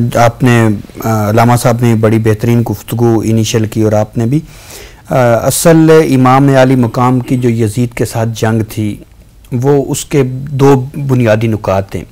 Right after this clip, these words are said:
एक जो शख्सी हुकूमत का क़याम पहली दफ़ा तारीख़ इस्लाम में आया, तो इमाम आली मकाम ने उसके ख़िलाफ़ अलम बगावत, ऐलान जंग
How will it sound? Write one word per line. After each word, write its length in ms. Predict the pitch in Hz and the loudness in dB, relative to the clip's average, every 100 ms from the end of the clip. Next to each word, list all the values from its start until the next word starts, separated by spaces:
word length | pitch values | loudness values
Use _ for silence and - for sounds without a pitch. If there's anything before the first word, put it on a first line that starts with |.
| - - | -18 -4
एक 240 | 147 160 165 - | -2 -2 -4 -2
जो 320 | 151 143 - - - - | 0 0 -6 -16 -20 -12
शख्सी 580 | - - 156 - - 165 | -8 -4 -4 -2 0 0
हुकूमत 480 | 120 120 113 143 - - | 0 0 2 0 -2 -2
का 100 | 117 | -2
क़याम 420 | 107 113 107 101 87 - - - - - | 2 0 0 -2 -6 -14 -20 -20 -6 2
पहली 240 | 196 143 | 4 4
दफ़ा 280 | 123 - 117 | 2 -2 -2
तारीख़ 380 | 107 107 110 123 | -2 -2 -2 -4
इस्लाम 340 | 104 113 110 | -2 -2 -2
में 160 | 110 104 | -2 -2
आया, 260 | 104 107 - - - - - | -4 -6 -12 -20 -20 -16 -2
तो 80 | 135 | 0
इमाम 360 | 123 117 127 | 2 2 2
आली 200 | 120 120 | 2 2
मकाम 340 | 113 110 107 113 | -2 -2 0 0
ने 160 | 113 - 139 | -2 -4 -6
उसके 260 | - - | -6 -6
ख़िलाफ़ 400 | 104 110 98 95 - - - - _ _ _ - | -4 -2 -2 -4 -10 -20 -20 -20 _ _ _ -2
अलम 320 | 117 117 113 | 0 2 0
बगावत, 500 | 104 101 101 104 104 - - - | 0 0 0 -2 -6 -10 -16 -4
ऐलान 380 | 113 110 110 107 | 0 2 0 -2
जंग 260 | 104 101 | -4 -6